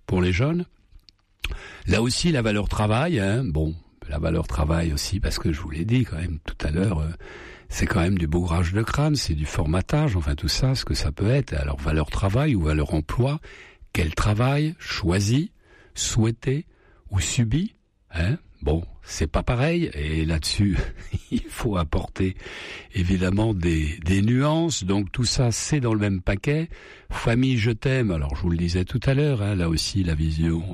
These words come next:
euh, qui est celle des anarchistes, par rapport à cette famille, est-ce famille choisie ? Est-ce une famille subie ? Est-ce une famille, euh, qui, qui émancipe ? Est-ce une famille qui rétrécit ?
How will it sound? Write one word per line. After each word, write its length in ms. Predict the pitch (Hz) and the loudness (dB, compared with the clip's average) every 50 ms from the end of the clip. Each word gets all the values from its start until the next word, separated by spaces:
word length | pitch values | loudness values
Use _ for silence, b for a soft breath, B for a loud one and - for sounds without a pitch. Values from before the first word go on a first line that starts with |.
| 78 78 | -6 -6
euh, 120 | 73 71 - - 73 71 71 73 73 - - 73 76 - - - - | -6 -6 -6 -8 -8 -8 -8 -8 -10 -10 -10 -10 -12 -12 -14 -16 -12
qui 220 | - - 82 80 | -6 -2 -2 0
est 60 | 76 | 0
celle 580 | 76 - - - - 85 85 82 78 76 76 71 | -2 -4 -4 -2 -2 0 0 0 0 0 0 0
des 180 | 78 85 82 | 0 0 0
anarchistes, 640 | 78 76 73 76 76 - - - 123 120 - - - - B B B B B B B B B B B | 0 0 -2 -2 -2 -2 0 0 0 0 0 -2 -8 -14 B B B B B B B B B B B
par 160 | - 117 98 | -4 -2 -2
rapport 340 | 98 87 78 - 107 98 92 | 0 0 0 0 0 2 2
à 60 | 85 | 2
cette 200 | - - 90 78 | 0 0 -2 -2
famille, 480 | - - 117 120 131 143 147 139 120 98 | 0 0 2 2 2 2 2 2 2 2
est-ce 300 | 85 78 - - - - | 0 -2 -4 -6 -10 -6
famille 340 | - - 78 78 82 82 | -4 -2 0 0 0 2
choisie ? 720 | 80 - - - - 107 117 107 120 139 151 160 165 160 107 | 2 0 0 0 0 0 0 2 2 0 0 0 -2 -2 -4
Est-ce 240 | 85 85 - - - | -4 -4 -2 -2 0
une 100 | 78 76 | 0 0
famille 540 | - - 78 78 82 87 87 82 80 78 | 0 0 0 0 0 0 0 0 0 0
subie ? 640 | 73 - - - - 131 127 120 131 156 165 180 190 - B B B B B B B B B | 0 -2 -2 -2 0 0 2 2 0 0 0 -2 -6 -8 B B B B B B B B B
Est-ce 300 | - 98 92 - - 98 | -2 0 0 0 2 2
une 100 | 90 85 | 2 0
famille, 580 | 80 - 98 90 87 92 95 98 98 95 90 | 0 0 0 0 2 2 2 2 2 2 2
euh, 220 | 87 82 80 80 80 | 2 2 2 0 0
qui, 640 | 78 - - - 85 85 82 82 80 80 78 78 - | -2 -4 -2 0 2 2 2 2 0 0 -2 -4 -6
qui 400 | - - 80 73 76 76 76 76 | -4 -2 0 0 2 2 2 2
émancipe ? 600 | 82 92 98 104 - - - 180 185 - - - | 2 2 2 2 0 0 2 0 0 0 0 0
Est-ce 320 | 90 85 - - - - | 0 0 -2 -2 -2 -2
une 260 | 80 78 80 76 73 | 0 0 0 0 0
famille 420 | - - - 80 80 85 90 90 82 | -2 0 0 0 2 2 2 0 0
qui 160 | - - 92 | 0 0 0
rétrécit ? 600 | 82 92 98 - - 117 101 - - 160 165 | 2 2 0 0 0 0 0 2 2 0 0